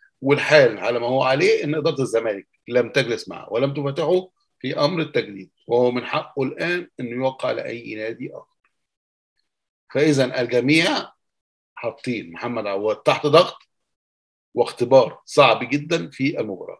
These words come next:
كنت أتمنى أن يكون داخل إدارة الزمالك أو داخل الجهاز الفني، حد رشيد يقعد معاه ويقول له: "لا، أنت معانا وأنت نجم وأنت بطل وإحنا كلنا ثقة فيك، تخلص بس الماتشات، تخلص الكونفدرالية ونجدد"،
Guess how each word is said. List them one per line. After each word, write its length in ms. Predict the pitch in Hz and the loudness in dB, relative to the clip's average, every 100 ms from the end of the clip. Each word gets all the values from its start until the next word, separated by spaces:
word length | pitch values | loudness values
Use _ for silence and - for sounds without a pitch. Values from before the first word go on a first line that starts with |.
| _ | _
كنت 220 | 151 143 | -2 2
أتمنى 500 | 139 131 131 113 87 _ _ _ _ | 2 4 2 -2 -10 _ _ _ _
أن 80 | 113 | -4
يكون 460 | 120 - 131 101 92 | -2 0 -2 -2 4
داخل 400 | 139 - 110 - _ - - - | 4 4 -2 -12 _ -20 -20 -12
إدارة 280 | 113 143 143 | 2 4 4
الزمالك 560 | 110 113 113 98 92 110 | -2 -2 -2 -4 -6 -8
أو 120 | 101 | -4
داخل 260 | 123 113 | -2 -2
الجهاز 320 | 104 107 117 113 | -4 0 0 -2
الفني، 320 | - 107 107 | -4 -6 -2
حد 240 | - 151 | 0 6
رشيد 420 | 147 143 190 262 _ _ _ _ - | 6 6 -2 -6 _ _ _ _ 4
يقعد 240 | 135 127 113 | 6 6 2
معاه 240 | 117 139 | 2 2
ويقول 220 | 135 123 | 2 0
له: 80 | 120 | 0
"لا، 140 | 104 - | 0 -2
أنت 180 | - | -4
معانا 480 | 101 92 120 131 131 | -4 -2 -2 0 0
وأنت 280 | 120 110 104 | -2 -4 -6
نجم 320 | 101 131 127 | -2 -2 -2
وأنت 240 | 113 104 95 | -4 -6 -4
بطل 360 | 120 135 135 | -4 -2 -2
وإحنا 200 | 117 - | -2 -6
كلنا 280 | - 107 117 | -12 -10 -10
ثقة 260 | - - 110 | -10 -10 -8
فيك، 380 | 135 147 143 _ _ _ _ _ _ | -4 -4 -4 _ _ _ _ _ _
تخلص 320 | - 123 123 | -4 2 2
بس 280 | 120 123 - | 4 0 0
الماتشات، 680 | 104 101 98 101 - 147 147 | -4 -4 -8 -2 2 2 0
تخلص 280 | 139 107 - | -6 -8 -10
الكونفدرالية 880 | - - - 98 101 120 156 160 135 | -12 -14 -12 -8 -4 -2 0 2 2
ونجدد"، 440 | 110 104 156 | 0 -6 -6